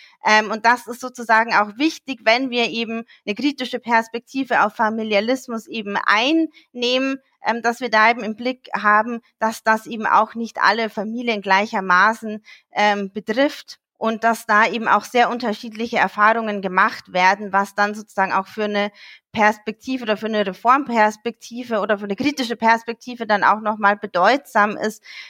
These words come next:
ähm, dass sozusagen natürlich auch eine Kritik an diesen familialistischen Konstellationen bedeuten kann, dass man aber gleichermaßen sich dafür aussprechen muss, dass eben, ja, Personen eine Familie haben können oder dass Familien eben nicht getrennt werden. Also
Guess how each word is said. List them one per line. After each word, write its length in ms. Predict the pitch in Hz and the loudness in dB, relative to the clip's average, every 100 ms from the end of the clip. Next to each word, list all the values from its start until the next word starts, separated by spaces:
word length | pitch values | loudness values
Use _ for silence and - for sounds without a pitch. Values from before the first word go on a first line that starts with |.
| _ | _
ähm, 200 | - 208 | -2 0
dass 220 | 202 208 | 2 0
sozusagen 580 | - 220 220 202 196 202 | -2 -10 -8 2 2 4
natürlich 380 | 190 190 220 208 | -2 -6 -4 0
auch 100 | 208 | 0
eine 160 | 214 196 | 0 -2
Kritik 460 | 202 190 - 262 | -4 -4 -6 0
an 100 | 202 | 0
diesen 240 | 202 208 202 | 0 -4 0
familialistischen 920 | 208 208 208 196 220 330 - 247 240 | 0 0 2 2 4 2 0 -8 -6
Konstellationen 880 | 226 226 233 226 214 202 - 226 226 _ - _ _ | 0 0 0 -2 0 0 -2 -6 -6 _ -20 _ _
bedeuten 460 | - 208 254 247 | 2 4 4 -2
kann, 300 | 233 220 226 | -4 -2 2
dass 180 | 208 208 | 0 0
man 160 | 233 214 | -2 2
aber 220 | 190 196 | 2 2
gleichermaßen 1080 | 196 170 240 302 226 208 190 226 233 233 226 - - _ _ _ 165 | 2 4 4 2 -2 2 4 4 2 -6 -12 -14 -20 _ _ _ -12
sich 300 | 220 254 262 | -4 -4 0
dafür 420 | 254 254 202 190 | -2 2 4 4
aussprechen 640 | 269 - 233 247 269 240 | 2 -2 -2 -2 -4 -8
muss, 340 | 233 247 302 - | -2 -2 -2 -4
dass 360 | 208 214 208 - | 0 0 0 -10
eben, 520 | - 226 220 226 226 _ _ | -10 -8 -6 -8 -8 _ _
ja, 220 | 202 214 | 4 4
Personen 800 | 214 233 220 240 240 247 247 240 | 4 0 -2 -2 -4 -4 -4 -6
eine 400 | 196 - 233 226 | -6 -8 -8 -4
Familie 520 | 226 233 269 262 214 | 0 0 0 2 2
haben 340 | 220 254 247 254 | 4 2 2 -6
können 340 | 240 226 247 | -2 -2 0
oder 180 | 214 214 | -2 -2
dass 220 | 202 233 | -2 -2
Familien 540 | - 226 247 277 233 214 | -2 -2 0 0 0 -2
eben 200 | 214 233 | -4 0
nicht 300 | 262 - - | -2 -2 -10
getrennt 560 | 226 202 208 233 - | -4 2 2 0 -2
werden. 340 | 143 175 175 180 | 0 2 2 0
Also 260 | 202 202 | -2 -4